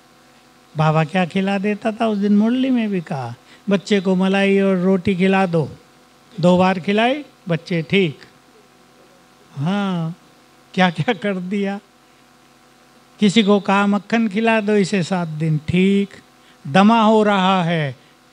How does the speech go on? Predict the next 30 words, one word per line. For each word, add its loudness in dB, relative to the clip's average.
खिला 2
दिया 0
छाछ -2
डोढा, -2
लोग 0
परेशान, -2
छाछ, -4
छाछ -6
पी -6
के -6
दमा -2
बढ़ -4
जाएगा, -4
उधर 6
दमा 0
ठीक -4
हो -2
रहा -4
है। -4
भगवान 6
की 0
दवाई 0
भी -4
तो -4
ऐसी -2
है। 0
मुझे 4
भी 0
खिलाया -4
था, -16